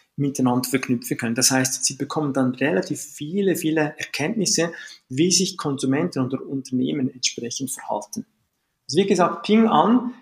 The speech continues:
eines meiner Meinung nach der, der, der großen, auch interessanten Player aus einer Finanzdienstleistung und Versicherungsindustrie angeschaut, weil sie diverse Rollen gleichzeitig beinhalten. Und, äh, wie gesagt, ist eben diese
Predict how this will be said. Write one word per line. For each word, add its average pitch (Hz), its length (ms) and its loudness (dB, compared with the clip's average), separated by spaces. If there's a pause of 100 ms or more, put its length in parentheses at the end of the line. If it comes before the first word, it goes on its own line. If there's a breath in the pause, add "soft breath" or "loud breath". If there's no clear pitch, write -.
(200 loud breath)
eines 180 480 0
meiner 80 280 -4
Meinung 147 320 -6
nach - 60 -20
der, 131 100 -10
der, 131 280 -4 (280)
der 135 80 0
großen, 170 440 2
auch - 140 -4
interessanten 139 920 0
Player 147 400 2
aus - 320 -2
einer 123 260 -2
Finanzdienstleistung 165 1120 0
und 123 100 -10
Versicherungsindustrie 170 960 -4
angeschaut, 143 480 -4 (400 loud breath)
weil 143 380 4
sie 151 300 0
diverse 143 560 2
Rollen 131 320 -2
gleichzeitig 123 920 -6 (260)
beinhalten. 120 580 -12 (680)
Und, 160 480 6 (540)
äh, 147 380 2
wie 143 280 -4
gesagt, 165 480 2
ist 139 220 0
eben 139 220 0
diese 120 600 -4